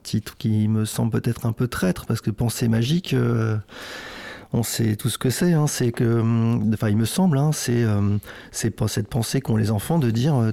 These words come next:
Tout ce qui m'arrive, c'est parce que je l'ai pensé. » Donc, euh, si je pense très, très fort que, que je vais être invisible, personne ne va me voir.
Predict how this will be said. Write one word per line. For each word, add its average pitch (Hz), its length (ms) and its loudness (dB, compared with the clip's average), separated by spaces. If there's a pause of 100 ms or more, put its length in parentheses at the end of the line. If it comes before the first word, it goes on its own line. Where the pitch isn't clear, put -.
Tout 143 140 -2
ce - 80 -4
qui - 160 -2
m'arrive, 117 300 2
c'est - 120 -2
parce 117 200 0
que 123 100 0
je 104 80 0
l'ai 113 120 2
pensé. » - 360 0 (720)
Donc, 107 380 0
euh, 101 400 2 (360)
si - 180 -2
je - 80 -2
pense - 180 -2
très, - 140 -4
très - 180 -2
fort 135 280 -2
que, 120 300 2
que - 160 -2
je 110 80 2
vais 110 80 2
être 117 160 -2
invisible, 127 380 2
personne 135 320 0
ne 123 80 2
va 120 120 2
me 131 80 4
voir. 120 300 0